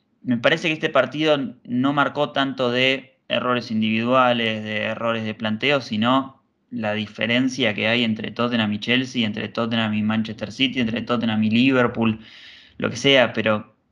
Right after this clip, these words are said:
yo de nuevo repito la misma idea, no sé qué mucho hay que reprocharle a Conte y a los jugadores que estuvieron en ese partido, sino más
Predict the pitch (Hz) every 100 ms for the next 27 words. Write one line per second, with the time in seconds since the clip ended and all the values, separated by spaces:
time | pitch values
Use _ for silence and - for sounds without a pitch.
0 | _ _ _ _ - 139 135 - - 78
1 | - 120 113 127 123 120 120 120 117 120
2 | 120 127 120 104 123 127 147 139 135 135
3 | 139 127 117 - _ _ _ - 113 110
4 | 113 113 - 127 123 113 - 131 135 127
5 | 110 110 110 110 113 123 117 107 117 120
6 | 120 120 107 107 139 156 - 113 123 120
7 | 131 - -